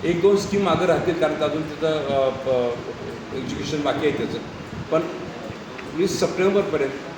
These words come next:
बऱ्याच स्कीम आम्ही हँडओव्हर करू आणि उद्घाटन करून गावाला पाठी देऊ, असं मला आत्मविश्वास वाटतो. मी अधिकाऱ्यांनाही सांगेन की आपण थोडंसं कार्यक्षम राहून व्यवस्थित करा. आता ही आढावा बैठक वारंवार, वारंवार, वारंवार होत राहणार आहे. एकदा सुरू झाल्यानंतर परत आणखी आढावा बैठकमध्ये आपल्याला किती काम झालं त्याचा आढावा घेता येईल, आपल्याला त्या दृष्टिकोनातून आपल्याला पुशअप करता येईल.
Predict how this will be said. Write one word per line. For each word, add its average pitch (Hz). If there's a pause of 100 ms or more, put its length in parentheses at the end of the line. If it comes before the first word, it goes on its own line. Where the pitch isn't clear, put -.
(140)
बऱ्याच 180
स्कीम 170
आम्ही 165
हँडओव्हर 160
करू 170
आणि 143
उद्घाटन 147
करून 160
गावाला 131
पाठी 123
देऊ, 120
असं 123
मला 120
आत्मविश्वास 113
वाटतो. 107 (760)
मी 139
अधिकाऱ्यांनाही 156
सांगेन 147
की 156
आपण 143
थोडंसं 139 (220)
कार्यक्षम 135
राहून 135
व्यवस्थित 123 (100)
करा. 147 (600)
आता 156
ही 160
आढावा 151
बैठक 147
वारंवार, 151
वारंवार, 147
वारंवार 143
होत 147
राहणार 135
आहे. 117
एकदा 120
सुरू 143
झाल्यानंतर 143
परत 147
आणखी 151
आढावा 143
बैठकमध्ये 143
आपल्याला 147
किती -
काम 151
झालं 143
त्याचा 147
आढावा 151
घेता 139
येईल, 143
आपल्याला 135
त्या 143
दृष्टिकोनातून 135
आपल्याला 131
पुशअप 131
करता 139
येईल. 143